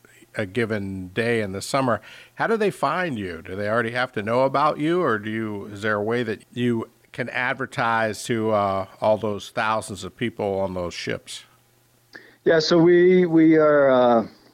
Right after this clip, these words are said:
Speaker 2: members of Travel Juneau, which does a lot of the, uh, heavy lifting of marketing for a lot of businesses here in Juneau.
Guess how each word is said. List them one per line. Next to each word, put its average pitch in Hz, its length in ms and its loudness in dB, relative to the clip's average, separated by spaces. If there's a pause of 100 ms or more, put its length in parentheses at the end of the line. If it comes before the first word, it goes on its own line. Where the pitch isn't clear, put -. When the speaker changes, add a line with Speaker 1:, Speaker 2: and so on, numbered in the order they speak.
Speaker 2:
members 143 380 2
of 120 260 2
Travel 131 300 2
Juneau, 127 500 2 (640)
which 117 240 -4
does 120 180 4
a 117 40 2
lot 113 260 4
of 110 220 -2
the, 107 480 2 (320)
uh, 95 320 -2
heavy 127 260 2
lifting 117 340 2
of 101 120 0
marketing 110 440 0
for 95 440 -4 (520)
a - 100 -8
lot 113 220 0
of 98 60 -8
businesses 98 540 -6
here 101 160 -4
in 101 80 -4
Juneau. 104 440 -4